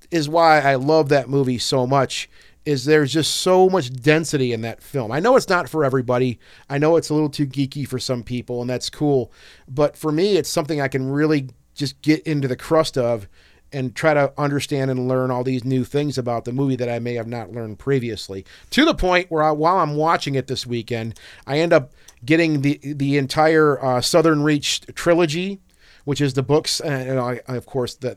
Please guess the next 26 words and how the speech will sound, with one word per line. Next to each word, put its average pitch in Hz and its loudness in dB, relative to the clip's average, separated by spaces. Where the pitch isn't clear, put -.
author 117 -6
is 110 -10
gonna 117 -6
totally 120 -8
escape 113 -8
me 117 -10
'cause 107 -12
I'm 107 -8
an 101 -14
idiot. 120 -8
Uh, 123 -4
but 123 2
I 143 6
ended 151 2
up 123 -2
getting 147 2
all 139 4
three 147 -4
of 135 0
those 120 -2
books 156 2
this 135 -6
weekend 110 -10
that 117 -6
I'm 113 -6
gonna 113 -8